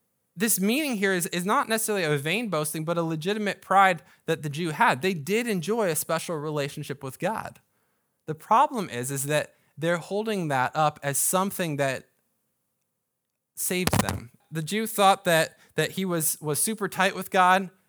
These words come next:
and he boasted about it because he thought, "Nobody else is. It's, it's me and God. I, I have a special relationship with God that nobody else can enjoy." The Jew also prided himself in knowing God's will and applying it to decision making.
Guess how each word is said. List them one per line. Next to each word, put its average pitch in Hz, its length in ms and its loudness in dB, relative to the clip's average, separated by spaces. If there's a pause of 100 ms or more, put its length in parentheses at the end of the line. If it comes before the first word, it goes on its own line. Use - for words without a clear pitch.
and 151 140 -2
he 170 80 -2
boasted 170 360 0
about 160 220 6
it 151 100 -4
because 147 240 -4
he 175 80 -4
thought, 147 380 2 (280)
"Nobody 143 360 2
else 135 280 4
is. 107 340 -2
It's, - 240 -6
it's 131 200 -4
me 156 220 0
and 156 100 -2
God. 143 340 4 (340)
I, 135 200 2
I 139 120 0
have 139 160 0
a 123 40 -2
special 151 400 0
relationship 127 640 -6
with 117 140 -8
God 117 240 -4
that 110 120 -8
nobody 131 380 -4
else 110 300 -4
can 107 180 -10
enjoy." 104 540 -6 (1400)
The - 60 -8
Jew 196 260 0
also 220 380 4
prided 165 460 2
himself 147 600 -2
in 156 220 0
knowing 214 340 4
God's 175 380 4
will 151 200 0
and 143 80 -2
applying 160 480 0
it - 260 2
to 151 120 -8
decision 135 480 -2
making. 101 460 -10